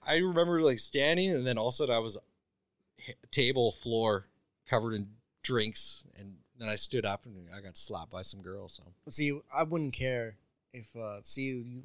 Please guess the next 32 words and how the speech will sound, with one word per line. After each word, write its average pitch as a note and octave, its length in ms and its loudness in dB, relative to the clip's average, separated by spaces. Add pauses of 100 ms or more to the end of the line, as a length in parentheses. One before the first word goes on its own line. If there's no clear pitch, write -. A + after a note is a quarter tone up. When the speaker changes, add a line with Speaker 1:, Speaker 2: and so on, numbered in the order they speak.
Speaker 2:
for B2+ 400 -2
sure G#2 440 0 (1080)
getting D3 220 4
all C3 120 4
dirty A#2 400 -2
and A2 140 -8
drinks A2+ 260 -4
everywhere. A2+ 400 -2
I'll A2+ 100 -4
be B2 120 -2
pissed, - 340 -4
like, A#2+ 160 -8
"Yo, G3+ 120 -4
man, G3 340 -4 (300)
that's, C4+ 160 2
like, - 160 0
fifty A3 280 2
dollars G3 300 6
worth G3 140 -2
of B2 100 -8
drinks E3+ 280 4
you D#3 60 0
fell C#3 240 6
into." B2 340 -4
Speaker 1:
<laughs> G3 440 8 (640)
Especially, - 480 6 (160)
well, D#3+ 100 8
back F#3+ 240 6
then E3 160 8
it D3+ 60 8
was B2 160 2
cheap. D3 320 2